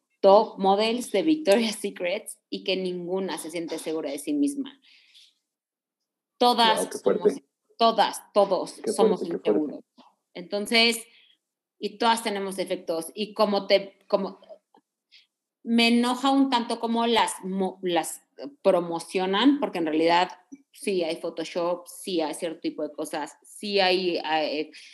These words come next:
Speaker 1: fotos aceptadas. Ojalá algún día podamos tener como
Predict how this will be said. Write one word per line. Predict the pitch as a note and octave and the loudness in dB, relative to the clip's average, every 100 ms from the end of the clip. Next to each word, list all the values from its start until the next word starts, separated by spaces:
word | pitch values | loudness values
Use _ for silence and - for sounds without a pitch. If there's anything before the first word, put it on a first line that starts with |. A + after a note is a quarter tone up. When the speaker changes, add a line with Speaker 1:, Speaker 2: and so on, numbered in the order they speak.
| _ _ | _ _
Speaker 1:
fotos | A3 G#3+ G3 | -8 -6 -8
aceptadas. | F3 E3+ - F3 E3 E3 E3+ - - - _ _ _ - | -8 -10 -6 -4 -2 0 -2 -6 -12 -20 _ _ _ -14
Ojalá | D3+ F3 | -4 -2
algún | F3 F#3+ G#3 G#3+ | 0 -2 -4 -4
día | G3 F#3+ G#3+ D#4+ F4+ - _ _ - - | 2 4 4 2 0 -12 _ _ -20 -2
podamos | F#3+ F#3 G3+ G3+ | 0 2 -2 -6
tener | F3+ | -6
como | F#3 F#3 E3 D3+ - | -4 0 2 0 -4